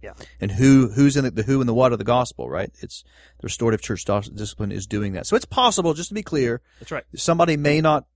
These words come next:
Speaker 2: be practicing restorative church discipline. We think they should. We think Jesus commanded that. Uh, but we're not gonna say you can't be a true church if you're not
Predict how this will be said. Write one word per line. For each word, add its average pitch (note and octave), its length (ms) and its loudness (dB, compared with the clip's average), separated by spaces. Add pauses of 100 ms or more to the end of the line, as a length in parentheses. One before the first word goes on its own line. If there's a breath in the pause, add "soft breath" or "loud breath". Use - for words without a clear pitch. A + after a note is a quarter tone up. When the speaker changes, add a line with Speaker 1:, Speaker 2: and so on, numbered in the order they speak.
(120)
Speaker 2:
be B2+ 140 -4
practicing B2+ 800 -2
restorative A#2 420 -4
church - 260 -10
discipline. G2+ 440 -6
We A2+ 140 -4
think - 200 -8
they A2 140 -6
should. A2 640 0
We G2+ 80 -12
think G2 160 -12
Jesus G#2+ 280 -8
commanded G#2+ 460 -4
that. F2 220 -8 (540 soft breath)
Uh, F#2+ 360 -2
but G#2 200 -2
we're B2 100 0
not C#3 140 2
gonna B2 100 -4
say B2 140 -2
you A2+ 80 0
can't C#3+ 380 -4
be B2 80 2
a - 20 0
true A#2 180 -2
church G#2 300 -4
if - 140 -12
you're G#2 80 -4
not G2 180 -4